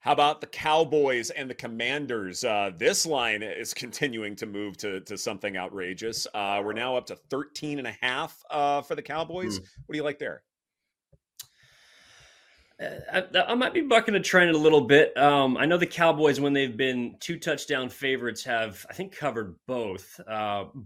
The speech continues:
Speaker 2: but I, I like Washington in this game. I, I, when I've continued to watch Sam Howell play with, you know, honestly, not a lot around him, especially on the defensive side of the football, he finds a way to keep you in games.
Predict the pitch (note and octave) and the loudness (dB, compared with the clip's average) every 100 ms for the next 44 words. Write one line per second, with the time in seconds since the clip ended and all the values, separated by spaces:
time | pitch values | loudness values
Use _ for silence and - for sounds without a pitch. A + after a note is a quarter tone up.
0 | B2 E3+ C#3 - - - B2+ F3 F#4+ B2 | -2 2 2 0 -4 -4 0 0 0 -4
1 | A#2 C3+ - A#2+ A#2 G#2+ G2+ G2 - A#2+ | -4 -4 -6 -8 -6 -6 -6 -10 -8 -6
2 | G#2+ F#2+ A#2 - A#2 F#2+ _ B2 G#2+ C3 | -6 -6 -10 -8 -10 -12 _ -20 -12 -8
3 | C#3+ - B2+ G3+ G3+ E3 C3+ C#3+ C#3 - | -8 -8 -10 -6 -6 -4 -2 -2 -2 -4
4 | C3+ A#2+ B2 B2 A2+ - - A#2 B2+ C#3 | -6 -4 -6 -4 -6 -8 -8 -4 -2 -4
5 | D#3+ A#2+ A2+ G#2+ - _ _ _ G#2 - | -6 -6 -6 -6 -16 _ _ _ -20 -14
6 | C#3 D#4 - A2 G#2 A#2 A#2+ A2 A2+ G#2+ | -10 -10 -10 -10 -6 -6 -6 -6 -6 -6
7 | G2 A2+ A#2 F#2+ F2 - B2+ - G#2+ F2+ | -4 -4 -4 -6 -10 -8 -6 -6 -10 -10
8 | F#2+ B2+ - F#2 F2+ - G2 F2+ F2+ - | -8 -8 -6 -8 -10 -8 -6 -8 -10 -14
9 | F#2+ - F#2+ F2+ - _ _ _ - A#3 | -14 -8 -6 -6 -8 _ _ _ -10 -8
10 | - A3 B3+ A3 G#3+ F#3 - G3 F3 D#3+ | -2 0 2 2 0 0 -6 -12 -6 -6
11 | A#2 C3 C3+ F2 - | -4 -4 -4 -8 -12